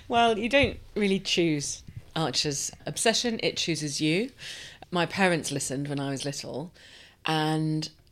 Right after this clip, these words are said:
one of the main characters, quite a sort of naughty tearaway called Kate, was born the day before me. And the first time I'd consciously remember kind of engaging with it, they were organising Kate's fourth birthday party on the radio,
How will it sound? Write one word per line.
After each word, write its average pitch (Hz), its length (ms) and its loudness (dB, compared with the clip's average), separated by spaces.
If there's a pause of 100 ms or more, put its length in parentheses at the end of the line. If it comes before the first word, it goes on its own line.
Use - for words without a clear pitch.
(320)
one 180 220 6
of 175 120 4
the 185 80 2
main 175 240 6
characters, 180 800 2
quite - 240 -2
a 147 40 -2
sort - 200 -6
of 147 280 -6
naughty 165 540 2
tearaway 147 760 2
called 139 460 -4
Kate, - 500 2 (480)
was 151 100 -2
born 175 360 6
the 170 60 6
day 165 200 6
before 165 340 0
me. 175 400 2 (500)
And 160 80 0
the 165 60 2
first 196 300 4
time 170 160 6
I'd 160 200 4
consciously 165 680 0
remember 151 760 4 (720)
kind 135 180 0
of 135 60 0
engaging 143 520 2
with 113 140 2
it, 87 220 0
they 139 80 0
were 147 140 4
organising 143 440 2
Kate's 143 380 2
fourth - 420 0
birthday - 360 2
party - 360 -6
on 113 100 -6
the 101 60 -2
radio, 139 360 -4